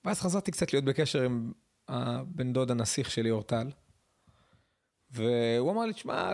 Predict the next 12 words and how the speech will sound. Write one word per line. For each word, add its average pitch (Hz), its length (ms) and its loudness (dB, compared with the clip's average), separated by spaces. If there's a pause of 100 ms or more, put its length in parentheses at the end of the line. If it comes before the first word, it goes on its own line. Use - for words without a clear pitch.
וזה, 220 300 -2
והאמבטיות 180 460 -4
קרח 214 360 -2
וזה", 196 420 -2
ואני 170 280 -4
הייתי 170 200 -4
קצת - 240 -4
סקפטי, 156 400 -2
אבל 127 120 2
באתי 131 220 0
מאוד 131 220 0
פתוח. 117 600 -4